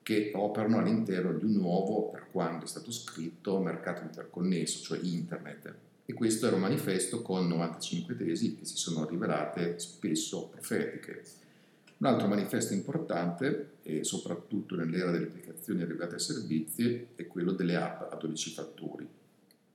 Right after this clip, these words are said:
Anche il cloud computing a sua volta è un modello rivoluzionario rispetto alle reti tradizionali. È in grado di mettere a disposizione in tempo reale risorse di vario genere, che possono essere consumate on demand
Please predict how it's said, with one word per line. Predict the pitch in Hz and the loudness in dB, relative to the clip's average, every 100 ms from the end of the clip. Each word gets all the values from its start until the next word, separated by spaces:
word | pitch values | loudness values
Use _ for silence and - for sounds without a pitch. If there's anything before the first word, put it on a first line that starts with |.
| _ _ | _ _
Anche | 127 123 | 0 2
il | 113 | 2
cloud | 120 117 | 2 2
computing | 113 98 98 98 - 98 95 95 - - - | 2 2 2 0 -2 0 2 0 -4 -16 -18
a | |
sua | - 117 | -4 2
volta | 113 82 87 | 4 4 2
è | 87 | 2
un | |
modello | 80 80 85 | 2 2 2
rivoluzionario | 80 78 78 - 98 104 90 82 80 - | 2 0 -2 0 4 4 4 2 -2 -6
rispetto | - - 87 - | -12 -6 -4 -2
alle | 85 | 0
reti | 82 82 | 0 -2
tradizionali. | 85 85 78 - 80 78 - - - - - _ _ _ _ | -4 -2 -4 -4 -6 -4 -4 -8 -12 -20 -20 _ _ _ _
È | - | 4
in | |
grado | 131 110 120 | 6 6 6
di | 90 | 6
mettere | 98 92 87 | 4 2 0
a | |
disposizione | 85 - 95 104 - 92 | 0 0 -2 -2 0 0
in | 90 | 2
tempo | 87 82 | -2 -2
reale | 90 90 87 | 2 2 2
risorse | - - 95 - 80 | -2 -2 0 0 -2
di | |
vario | 76 107 | 0 2
genere, | 101 78 78 143 165 - | 2 2 0 0 -2 -6
che | - | -10
possono | - 92 - 87 | -4 -4 -2 -2
essere | - - - | -2 -4 -8
consumate | - 85 - 87 82 - | -8 -6 -6 -4 -6 -4
on | 78 | -4
demand | 78 87 - 76 78 - | -2 -2 -2 -4 -4 -4